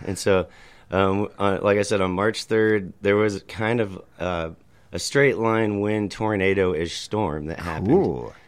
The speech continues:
Speaker 1: And almost every show in Nashville was canceled that night,
Speaker 2: Yeah.
Speaker 1: besides ours. And
Speaker 2: Yeah.
Speaker 1: so we got lucky. It was at the Hutton Hotel.
Speaker 2: Yeah.
Speaker 1: And, uh, Pierre Monk came in.
Speaker 2: Okay.
Speaker 1: Um, he's a, a guy that is, he's,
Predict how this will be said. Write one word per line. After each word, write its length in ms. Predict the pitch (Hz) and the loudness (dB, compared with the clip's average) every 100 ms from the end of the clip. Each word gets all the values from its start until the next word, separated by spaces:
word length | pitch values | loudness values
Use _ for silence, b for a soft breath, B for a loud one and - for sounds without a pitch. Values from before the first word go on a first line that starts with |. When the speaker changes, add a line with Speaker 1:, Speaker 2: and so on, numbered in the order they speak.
| b 78 | b -2
Speaker 1:
And 380 | 90 92 90 - | 2 2 0 0
almost 460 | 104 127 139 139 | 2 2 2 2
every 240 | 127 143 131 | 2 4 2
show 240 | 135 135 | 2 2
in 100 | 117 | 2
Nashville 440 | 110 127 120 120 110 | 2 0 0 -2 -2
was 140 | 98 | -4
canceled 400 | - 120 123 110 | -4 -4 -4 -2
that 160 | 110 95 | 0 0
night, 340 | 92 90 - - | 0 -2 -6 -10
Speaker 2:
Yeah. 380 | 104 139 220 117 | -6 -2 -2 -2
Speaker 1:
besides 360 | 90 107 104 101 | 0 2 4 4
ours. 500 | 107 101 - - - _ _ | 2 0 -4 -12 -20 _ _
And 240 | 120 196 262 | 2 4 4
Speaker 2:
Yeah. 60 | 202 | 4
Speaker 1:
so 180 | 104 104 | 4 4
we 80 | |
got 220 | 110 101 95 | 4 2 2
lucky. 260 | 92 101 | 0 0
It 40 | 110 | 0
was 120 | 117 | 0
at 100 | 98 | 0
the 120 | 90 | 0
Hutton 260 | 107 120 127 | 0 0 0
Hotel. 400 | 117 - 90 87 b b b b | -4 -4 -4 -6 b b b b
Speaker 2:
Yeah. 140 | 214 | 2
Speaker 1:
And, 260 | 95 90 90 | 4 4 2
uh, 320 | 85 80 80 - - | 0 0 -4 -10 -12
Pierre 380 | - 143 156 131 | -4 4 6 6
Monk 440 | 107 123 120 - - | 4 2 0 -6 -8
came 280 | 95 92 | -4 -2
in. 220 | 80 78 78 b b b | -4 -6 -10 b b b
Speaker 2:
Okay. 100 | - | -6
Speaker 1:
Um, 220 | 85 85 90 | -2 -2 -2
he's 300 | 110 113 98 | -2 -2 0
a, 200 | 85 85 | 0 -2
a 100 | - | -4
guy 320 | 87 92 98 98 | -2 2 2 2
that 220 | 85 - b b b b - | 0 -4 b b b b 0
is, 280 | 107 92 90 | 2 2 -2
he's, 300 | 107 120 | -4 -4